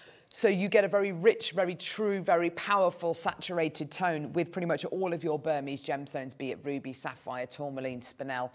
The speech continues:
And so that's why you get such incredible quality. Gives you that black diamond quality. It's absolutely gorgeous. Gorgeous quality, well done. Victoria's got two, well done to you.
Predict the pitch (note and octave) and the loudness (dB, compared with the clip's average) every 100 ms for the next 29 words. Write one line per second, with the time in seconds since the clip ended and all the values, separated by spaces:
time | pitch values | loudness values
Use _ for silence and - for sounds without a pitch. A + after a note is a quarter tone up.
0 | - - - - D#3 D#3 - - F3+ E3 | -12 -20 -6 0 2 2 0 2 4 2
1 | - E3 D#3+ D3 D3 - - E3 - D3 | 0 -2 -2 0 0 0 2 0 -2 -6
2 | - C#3 B2+ C3 - C3+ B2+ B2+ B2 - | -4 -4 -4 -6 -6 -6 -6 -6 -6 -8
3 | - - F3+ D3 D#3+ D3+ - D3+ D3+ D3 | -20 0 0 0 0 0 0 -2 0 0
4 | D3 - - C#3+ D3 D3 C3+ B2 B2 - | -2 -8 -12 -4 -2 -2 -6 -8 -10 -12
5 | C3+ A2+ A2 - A#2+ - - - - _ | -10 -8 -8 -8 -10 -8 -10 -10 -16 _
6 | _ _ _ _ _ - _ E3+ E3 D#3 | _ _ _ _ _ -20 _ -2 -2 -2
7 | - E3 C#3+ C#3 C3+ C3 B2 A#2 A2+ - | -4 -2 -2 -4 -6 -6 -4 -8 -12 -16
8 | _ _ _ _ _ _ _ _ _ _ | _ _ _ _ _ _ _ _ _ _
9 | _ _ _ _ _ _ G#3+ A3+ A3+ G3+ | _ _ _ _ _ _ 6 8 8 6
10 | D3+ - E3+ C#3+ C#3+ D3 D3+ D3+ D#3 C3+ | 0 -2 0 0 0 -2 0 2 0 -2
11 | D3 - - F#3 F3 E3 - D#3 F3+ E3 | -6 -8 -4 -2 -2 -4 -6 -4 -4 -2
12 | D#3+ D#3+ D#3+ D3+ D#3 E3 E3 | -2 -2 -2 -4 -4 0 0